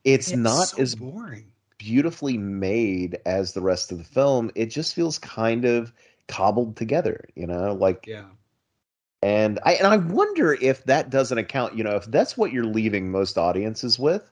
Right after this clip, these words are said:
Speaker 1: I wonder if that doesn't account for the film's reception, where everybody leaves with a bad taste in their mouth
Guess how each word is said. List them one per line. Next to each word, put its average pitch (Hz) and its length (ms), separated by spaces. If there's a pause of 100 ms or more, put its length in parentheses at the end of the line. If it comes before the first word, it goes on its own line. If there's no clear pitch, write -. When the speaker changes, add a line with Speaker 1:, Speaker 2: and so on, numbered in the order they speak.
(800)
Speaker 1:
I 151 80
wonder 247 260
if 240 120
that 131 180
doesn't 117 240
account 107 420
for - 80
the 95 80
film's 101 340
reception, 98 600
where 92 200
everybody 135 380
leaves 110 320
with 104 140
a 104 40
bad 95 280
taste 214 280
in 117 100
their 98 120
mouth 92 340